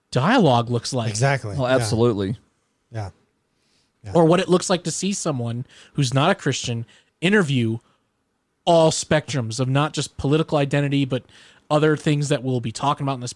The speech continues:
Speaker 1: this particular podcast, but just seeing what the dialogue looks like,
Speaker 2: Yeah.
Speaker 1: what it looks like to have someone who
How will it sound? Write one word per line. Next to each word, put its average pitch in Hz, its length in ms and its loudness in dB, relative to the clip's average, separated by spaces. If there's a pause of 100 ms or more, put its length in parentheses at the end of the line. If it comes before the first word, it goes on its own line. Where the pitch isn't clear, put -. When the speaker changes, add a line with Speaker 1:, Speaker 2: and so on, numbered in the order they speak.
Speaker 1:
this 160 240 0
particular 113 360 -8
podcast, 117 500 -8
but 139 80 -6
just 151 240 -4 (300)
seeing 233 360 0
what 208 200 2
the 202 80 2
dialogue 226 520 4
looks 302 220 2
like, 220 400 0
Speaker 2:
Yeah. 110 280 -2
Speaker 1:
what 208 120 4
it 262 60 2
looks 262 240 0
like 240 140 2
to 208 80 0
have 226 220 0
someone 214 260 0
who 190 280 2